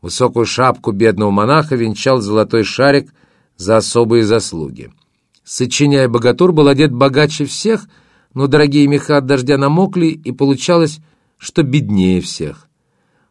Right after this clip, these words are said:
В поводу степняк вел пару тяжело нагруженных вавилонских коней. Четвертым шел детина в черной кольчуге, неся в охапке какой-то сверток.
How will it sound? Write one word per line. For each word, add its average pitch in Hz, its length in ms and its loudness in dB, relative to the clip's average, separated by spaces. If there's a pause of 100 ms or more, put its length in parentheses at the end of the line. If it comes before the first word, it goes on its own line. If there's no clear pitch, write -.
(140)
В - 20 -
поводу 117 460 2
степняк 160 500 -2
вел 151 320 2
пару 151 520 2 (500)
тяжело 120 600 4
нагруженных 123 880 0
вавилонских 104 680 0
коней. 80 520 -6 (1040)
Четвертым 214 500 0
шел 202 280 2
детина 180 400 0
в 139 80 -4
черной 170 520 0
кольчуге, 151 540 0
неся 147 320 0
в 156 60 2
охапке 151 600 0 (300)
какой-то 151 480 0
сверток. 147 720 0